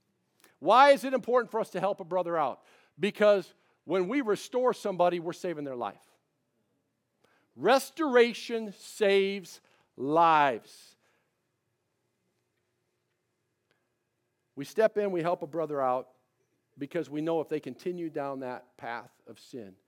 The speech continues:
if they continue sowing to the flesh,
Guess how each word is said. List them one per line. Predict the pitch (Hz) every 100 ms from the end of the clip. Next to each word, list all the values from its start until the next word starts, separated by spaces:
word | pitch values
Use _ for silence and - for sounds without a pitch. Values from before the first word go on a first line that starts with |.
| _ _ _
if | 147
they | 160 156
continue | 143 - 214 220 220 208
sowing | - - 190 196 190 185 -
to | 190 185 180 - _ _
the | 143
flesh, | 139 - 160 151 -